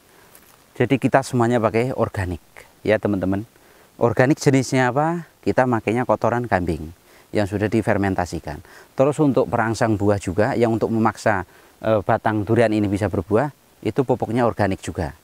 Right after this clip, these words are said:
ya seperti itu. Itu videonya ada di, eh, uploadan kalau nggak dua bulan yang lalu, sebulan yang lalu. Teman-teman bisa dicek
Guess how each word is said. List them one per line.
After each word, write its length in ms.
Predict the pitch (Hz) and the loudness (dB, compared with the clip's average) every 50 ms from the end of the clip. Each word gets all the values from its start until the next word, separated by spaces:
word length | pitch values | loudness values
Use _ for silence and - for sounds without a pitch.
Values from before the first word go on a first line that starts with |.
| _ _ _ | _ _ _
ya 220 | _ 95 101 117 120 | _ 0 0 0 0
seperti 400 | - - 95 87 - - 104 98 | -4 -6 -4 -4 -2 0 0 0
itu. 220 | 98 - 90 82 - - - - - - _ | 2 0 -4 -4 -4 -12 -20 -20 -20 -20 _
Itu 220 | _ 107 104 - 143 | _ 0 0 0 2
videonya 580 | - 135 117 - 117 113 113 135 143 123 110 | 2 0 0 2 2 2 4 4 2 2 2
ada 160 | 101 127 123 - | 0 -2 -2 0
di, 220 | - 120 131 147 147 _ _ _ _ _ _ _ _ - | 0 0 0 0 -2 _ _ _ _ _ _ _ _ -2
eh, 520 | 104 110 107 107 107 107 110 107 101 98 - - _ _ _ _ _ _ _ _ _ _ _ _ - _ _ _ _ _ _ _ _ _ _ _ _ _ _ _ _ | 0 0 2 2 2 2 2 0 0 -2 -4 -8 _ _ _ _ _ _ _ _ _ _ _ _ -20 _ _ _ _ _ _ _ _ _ _ _ _ _ _ _ _
uploadan 500 | - 123 - 127 120 117 - - 123 120 117 117 117 120 120 117 117 113 107 98 - - _ _ _ - | -4 -2 2 2 0 2 2 2 2 2 2 0 2 2 2 0 0 0 -2 -2 -4 -6 _ _ _ -6
kalau 180 | _ - 117 120 117 | _ 0 2 4 4
nggak 160 | 117 117 101 - | 4 2 2 2
dua 160 | - 117 113 - | 0 0 0 0
bulan 240 | - 113 113 110 110 | 2 2 2 2 2
yang 140 | 117 113 107 | 2 2 0
lalu, 180 | 104 107 135 | 0 0 0
sebulan 300 | 139 - 107 110 113 113 110 | -2 -2 0 0 2 2 2
yang 140 | 107 104 | 0 0
lalu. 260 | 104 101 95 92 85 87 92 _ _ _ | 0 0 -2 -2 -6 -6 -10 _ _ _
Teman-teman 420 | - 110 107 107 95 113 113 123 | -2 -2 0 0 0 0 -2 -2
bisa 240 | 107 110 - 117 104 | -4 -2 0 0 0
dicek 320 | - 104 - - 113 - | 0 -4 -2 -2 -2 -2